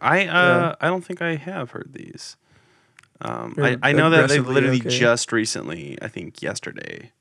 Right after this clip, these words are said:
Speaker 1: put, put something out.
Speaker 2: Oh, maybe I haven't heard that one then.
Speaker 1: I think it might be this one.
Speaker 2: Maybe I just heard this, the first song twice, and <laughs> I just forgot it both times, so I thought it was two songs.
Speaker 1: Wow. Love the snare. Not gonna lie. Uh, I wonder who, who's mixing their shit now.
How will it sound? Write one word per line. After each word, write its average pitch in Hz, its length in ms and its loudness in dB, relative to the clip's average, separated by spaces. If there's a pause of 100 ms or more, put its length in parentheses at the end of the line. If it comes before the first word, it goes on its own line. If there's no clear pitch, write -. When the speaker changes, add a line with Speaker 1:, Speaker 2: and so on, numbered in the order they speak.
(160)
Speaker 1:
put, - 400 -8
put - 160 -6
something - 340 -10
out. - 200 -10 (160)
Speaker 2:
Oh, 147 120 4
maybe 143 220 4
I 139 80 8
haven't 135 240 4
heard 127 100 -2
that 87 140 -2
one 78 100 -4
then. 80 300 -8
Speaker 1:
I - 40 -14
think 135 160 -14
it 127 40 -14
might 120 200 -16
be - 140 -16
this - 260 -18
one. - 200 -18
Speaker 2:
Maybe 131 220 2
I 139 60 6
just 131 200 -2
heard 131 160 0
this, 120 220 -2
the 123 260 -6
first 123 260 0
song 120 200 -2
twice, 107 360 -6
and 143 140 -2 (180)
<laughs> 622 180 -8
I 208 60 6
just - 240 0
forgot 131 400 0
it 107 80 -2
both 101 220 -6
times, 117 240 -4
so - 100 -12
I - 80 -8
thought 127 160 -8
it 92 80 -8
was - 140 -10
two 147 160 -6
songs. - 320 -6 (240)
Speaker 1:
Wow. 120 400 -4 (360)
Love 120 280 0
the 131 80 -2
snare. 131 420 -2 (220)
Not 113 180 -6
gonna 123 160 -6
lie. 131 280 -4 (600)
Uh, 143 240 4
I 143 80 2
wonder 196 300 4
who, 196 720 0
who's 151 260 2
mixing 143 320 -2
their 104 160 0
shit - 240 -6
now. - 300 -8